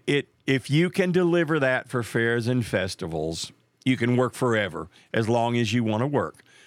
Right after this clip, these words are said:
I, I've done it a long time, and I know exactly how the thing works and what they want and how to book those things. So I just came back from my, um,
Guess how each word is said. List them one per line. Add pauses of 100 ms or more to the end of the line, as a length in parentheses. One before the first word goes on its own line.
(220)
I, (600)
I've
done
it
a
long
time,
and
I
know
exactly
how
the
thing
works
and
what
they
want (500)
and
how (100)
to
book
those
things. (240)
So
I
just
came
back
from
my,
um,